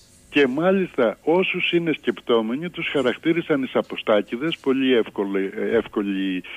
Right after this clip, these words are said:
ε, ρετσινιά είναι αυτή που σε εμποδίζει να σκεφτείς, γιατί όπως έλεγε ο Σόλωνας, όταν η πόλη χωρίζεται στα δύο,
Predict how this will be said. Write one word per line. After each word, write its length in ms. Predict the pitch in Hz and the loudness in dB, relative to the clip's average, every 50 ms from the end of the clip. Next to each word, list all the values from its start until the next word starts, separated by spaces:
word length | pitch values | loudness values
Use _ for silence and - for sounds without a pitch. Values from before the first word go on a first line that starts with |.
| - - - - - - - - - - - | -14 -14 -14 -14 -14 -14 -14 -14 -14 -8 -2
ε, 340 | 110 110 110 104 110 113 113 | 0 2 4 4 4 4 2
ρετσινιά 580 | 117 120 - - - 113 117 120 120 117 117 | 2 2 0 -2 -6 -4 0 2 2 4 4
είναι 200 | 113 110 101 98 | 2 0 0 -2
αυτή 340 | 95 87 - - - 127 139 | -4 -6 -6 -4 -2 -2 -2
που 140 | - - 131 | -2 -6 -4
σε 140 | - - 127 | 0 0 0
εμποδίζει 560 | 117 113 117 120 117 123 160 170 147 135 120 | 2 2 2 2 2 4 2 2 2 0 -2
να 120 | 110 104 | -2 -2
σκεφτείς, 540 | 95 - - 95 - - - - 113 123 127 | -4 -4 -6 -8 -8 -6 -2 0 0 0 0
γιατί 380 | 120 117 123 113 107 - 120 127 | 0 0 0 0 0 -2 0 0
όπως 360 | 147 143 - 151 147 135 - - | 0 0 0 -2 0 0 2 2
έλεγε 540 | 147 143 151 147 143 135 127 127 123 117 | 4 4 4 2 2 0 0 0 2 2
ο 400 | 113 110 104 101 95 92 90 85 85 | 2 2 2 0 0 -2 -4 -4 -2
Σόλωνας, 680 | - - 143 135 123 120 113 101 107 120 135 135 - - | 0 2 4 4 4 4 2 0 0 -2 -2 -2 0 0
όταν 280 | 147 143 - 156 147 | 0 0 0 0 0
η 60 | 139 131 | 0 -2
πόλη 300 | - - 143 143 139 131 | 0 2 2 2 2 0
χωρίζεται 600 | 120 - - 113 113 131 131 135 131 - 123 117 | -4 -4 -4 -2 -2 0 0 0 -2 -2 -4 -8
στα 220 | - - 110 101 | -4 -2 -2 0
δύο, 380 | 104 107 120 131 143 151 156 | 0 0 0 2 2 2 0